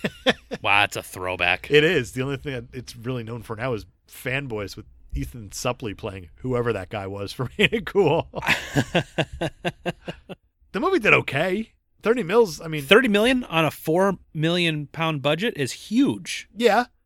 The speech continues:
Speaker 2: but it's not, like, explosive because now this thing is a major cult classic. I guess that kind of is how
Speaker 1: I
Speaker 2: cult
Speaker 1: mean, it
Speaker 2: classics
Speaker 1: made,
Speaker 2: work.
Speaker 1: it made almost ten times its budget.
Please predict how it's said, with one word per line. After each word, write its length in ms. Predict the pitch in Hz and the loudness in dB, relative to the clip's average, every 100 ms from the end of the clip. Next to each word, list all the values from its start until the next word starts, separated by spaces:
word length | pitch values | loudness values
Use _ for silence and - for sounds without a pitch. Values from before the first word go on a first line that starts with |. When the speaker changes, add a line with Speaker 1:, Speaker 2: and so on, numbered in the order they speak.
| _ - | _ 2
Speaker 2:
but 120 | 226 | 2
it's 160 | 214 | 2
not, 200 | 226 214 | -2 -4
like, 160 | - 143 | -4 -6
explosive 840 | 127 - - 143 262 - 156 - - | -8 -10 -4 2 2 0 -8 -12 -8
because 240 | 131 139 | -6 -4
now 160 | 143 190 | -2 -2
this 160 | 175 | -2
thing 140 | - 110 | -8 -12
is 100 | 98 | -12
a 60 | 87 92 104 | -16 -18 -8
major 380 | 202 269 127 | -4 -4 -6
cult 240 | - 120 104 | -10 -12 -10
classic. 580 | - 233 - - - - _ _ - | -4 0 0 -2 -14 -20 _ _ -8
I 60 | 170 | -2
guess 140 | 247 | 2
that 120 | 202 | 2
kind 160 | - 175 | 2 0
of 60 | 156 | 0
is 60 | |
how 80 | 175 | 6
Speaker 1:
I 40 | 196 | 8
Speaker 2:
cult 60 | |
Speaker 1:
mean, 160 | 226 247 | 8 8
it 40 | |
Speaker 2:
classics 140 | 247 202 | 6 6
Speaker 1:
made, 200 | 262 311 | 6 6
Speaker 2:
work. 220 | 233 - | 4 0
Speaker 1:
it 120 | 190 220 | 0 2
made 220 | 294 269 | 4 4
almost 280 | 202 156 - | 2 0 -2
ten 240 | 190 175 | -2 -2
times 340 | - 175 165 | 0 0 0
its 140 | 139 117 | -2 -4
budget. 420 | 135 113 95 - | -2 -2 -4 -16